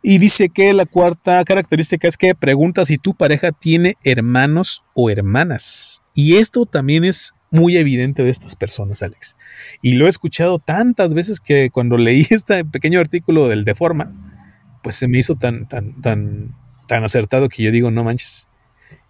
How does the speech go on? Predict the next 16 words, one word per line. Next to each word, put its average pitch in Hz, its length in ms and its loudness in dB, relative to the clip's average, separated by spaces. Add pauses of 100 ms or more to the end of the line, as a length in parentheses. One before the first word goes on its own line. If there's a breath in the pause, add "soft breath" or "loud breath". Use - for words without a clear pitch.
(120)
Y 156 120 0
no, 180 140 4
y 185 80 0
nunca 202 200 0
te - 100 -4
pones 180 240 -6
a - 40 -8
pensar 135 280 -2
en 139 100 2
eso, 139 220 -2
¿no? - 160 -4 (800)
¿O 123 100 0
tú 127 140 -2
cómo 135 160 0
ves, 107 160 -2
Alex? - 300 -10